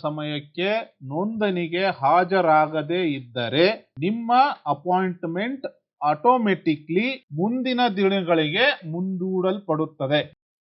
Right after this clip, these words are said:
ಕಚೇರಿ ಒಳಗೆ ಆಗಮಿಸಿದಾಗ ದಯವಿಟ್ಟು ಎಲ್ಲೆಂದರಲ್ಲಿ ನಿಲ್ಲದೆ ನಿಮಗಾಗಿ ಒದಗಿಸಿರತಕ್ಕಂತಹ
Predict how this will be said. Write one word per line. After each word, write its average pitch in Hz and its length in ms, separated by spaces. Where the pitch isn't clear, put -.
ಕಚೇರಿ 277 420
ಒಳಗೆ 226 640
ಆಗಮಿಸಿದಾಗ 160 1040
ದಯವಿಟ್ಟು 214 800
ಎಲ್ಲೆಂದರಲ್ಲಿ 185 800
ನಿಲ್ಲದೆ 160 880
ನಿಮಗಾಗಿ 202 800
ಒದಗಿಸಿರತಕ್ಕಂತಹ 165 1500